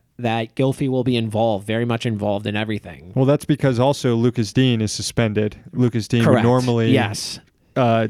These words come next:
Speaker 2: take the corners and a lot of the set pieces, and with him out,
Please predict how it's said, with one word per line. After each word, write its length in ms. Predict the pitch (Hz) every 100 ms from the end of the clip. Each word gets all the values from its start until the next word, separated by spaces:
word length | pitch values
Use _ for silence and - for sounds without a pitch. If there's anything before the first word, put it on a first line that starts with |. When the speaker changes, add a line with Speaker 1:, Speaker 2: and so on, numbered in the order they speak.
| -
Speaker 2:
take 400 | 123 120 - 120
the 80 |
corners 560 | 117 123 117 113 113 104
and 80 | 107
a 40 |
lot 160 | 110 107
of 60 |
the 60 | 101
set 260 | - 123 -
pieces, 420 | 113 104 117 101
and 100 | 107
with 100 | 107
him 180 | 117 117
out, 300 | 113 113